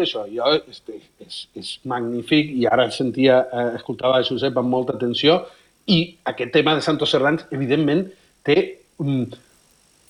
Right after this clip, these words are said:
una enorme quantitat de variables catalana. Per començar, <laughs> Jordi Évole,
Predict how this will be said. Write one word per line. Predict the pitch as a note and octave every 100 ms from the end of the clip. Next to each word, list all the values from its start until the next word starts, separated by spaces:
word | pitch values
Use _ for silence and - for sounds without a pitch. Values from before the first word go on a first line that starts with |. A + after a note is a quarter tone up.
| _ _ A3
una | E3 E3 E3
enorme | D#3 D3 D#3+ F#3+ F#3
quantitat | E3 C#3+ D#3 F3
de |
variables | E3+ D3 C#3 F3+ F#3
catalana. | F3 C#3 D3+ D3 A#2+
Per | C#3+
començar, | - D3 C#3 B2+ - F3+ F#3+ - - _ -
<laughs> | - - - D#3+ C#3+
Jordi | E3+ D#3+ D#3+
Évole, | E3+ E3+ F3+